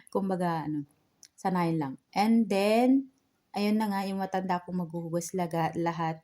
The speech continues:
Kung hindi ka, ano, nun, may time pa na nagbaon ako ng, ng, tawag dito, yung,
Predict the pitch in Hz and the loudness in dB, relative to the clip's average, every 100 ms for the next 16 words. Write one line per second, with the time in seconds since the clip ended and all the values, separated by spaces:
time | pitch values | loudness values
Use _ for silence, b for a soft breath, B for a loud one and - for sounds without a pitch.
0 | - 156 170 160 165 165 165 160 156 151 | -8 -4 -4 -4 -6 -4 -2 -2 -4 -6
1 | 147 147 - - 147 151 165 170 175 - | -6 -6 -8 -8 -8 -6 -6 -4 -6 -6
2 | 185 185 202 196 - 190 185 180 180 175 | -6 -4 -4 -4 -2 -2 -2 -2 -4 2
3 | 185 - 202 202 190 190 185 190 190 190 | 2 2 0 -2 -4 -6 -10 -10 -8 -10
4 | 190 B B B - 190 185 190 - 196 | -12 B B B -10 -6 -4 -4 -4 -4
5 | 202 208 202 226 220 196 190 185 180 | -4 -6 -4 -2 -2 -4 -10 -14 -14